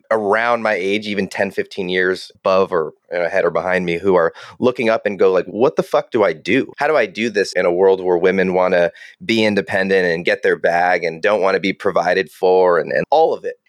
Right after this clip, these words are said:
And so that was kind of the stage through which the show has come. And so what I've tried to provide is now guys need the tools first, the resources, but mostly the tools to be able to navigate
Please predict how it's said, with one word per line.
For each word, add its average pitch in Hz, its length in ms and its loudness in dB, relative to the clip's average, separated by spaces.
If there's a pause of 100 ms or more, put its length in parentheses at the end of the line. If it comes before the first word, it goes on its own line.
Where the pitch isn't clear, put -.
And 110 100 -4
so 127 80 -2
that 160 160 2
was 170 100 0
kind 139 160 0
of 92 180 -8
the 110 100 -2
stage 127 580 -2
through 92 220 -2
which 98 260 0
the 95 80 -2
show 90 280 0
has 85 120 -6
come. 92 240 -4
And 85 80 -8
so 90 320 0 (140)
what 110 180 -2
I've 139 320 0
tried 104 280 -2
to 104 80 -6
provide 85 440 -2
is 85 160 -4
now 87 400 0 (140)
guys 131 440 0
need 104 300 -4
the 90 140 -2
tools 107 760 0
first, - 720 -2
the 117 160 0
resources, 101 800 0
but 95 100 2
mostly 117 380 2
the 175 140 0
tools 127 460 2
to 92 100 -2
be 90 80 0
able 92 220 2
to 95 100 -6
navigate 92 800 -2